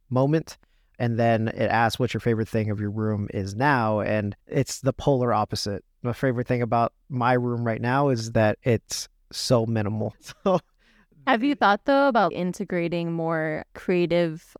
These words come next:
Speaker 2: options of things to do?
Speaker 1: I think now that as I'm getting into photography,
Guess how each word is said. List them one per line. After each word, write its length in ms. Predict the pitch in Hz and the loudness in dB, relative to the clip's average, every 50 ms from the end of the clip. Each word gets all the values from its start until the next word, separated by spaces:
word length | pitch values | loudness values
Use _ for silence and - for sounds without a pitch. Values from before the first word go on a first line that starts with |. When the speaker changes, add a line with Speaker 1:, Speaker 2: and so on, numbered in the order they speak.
| - | -2
Speaker 2:
options 720 | - 170 165 - - - - 220 233 254 277 320 330 - _ | -2 0 0 -2 -4 -2 0 2 4 4 4 2 0 -2 _
of 140 | - 190 185 | -2 -2 0
things 300 | - 233 208 214 220 - | 0 0 0 0 0 -2
to 120 | - - 226 | -2 -2 -2
do? 280 | - 233 247 294 302 - _ _ _ _ | 0 0 0 -2 -4 -6 _ _ _ _
Speaker 1:
I 120 | - 147 147 | -2 -2 -2
think 420 | - _ - 180 180 175 - - | -2 _ -2 -2 -2 -2 -4 -4
now 380 | 151 139 139 139 151 160 165 165 | -2 0 2 2 2 2 2 0
that 320 | 143 139 143 139 135 - - - _ _ _ _ - | 0 0 0 0 -2 -4 -8 -16 _ _ _ _ -2
as 220 | 120 120 139 135 143 - | 0 0 0 0 0 -2
I'm 160 | - 131 131 | -2 -4 -2
getting 280 | 120 131 127 127 127 127 | 0 0 0 0 0 -2
into 880 | 127 127 127 - - - 131 123 123 123 123 120 123 120 120 120 120 - | -2 -2 -4 -6 -4 -2 0 0 0 0 0 0 0 0 0 -2 -4 -6
photography, 760 | - - 127 - - 113 117 120 117 127 123 - - 127 123 | -6 -8 -6 -4 -2 0 0 0 0 -2 -4 -2 0 0 0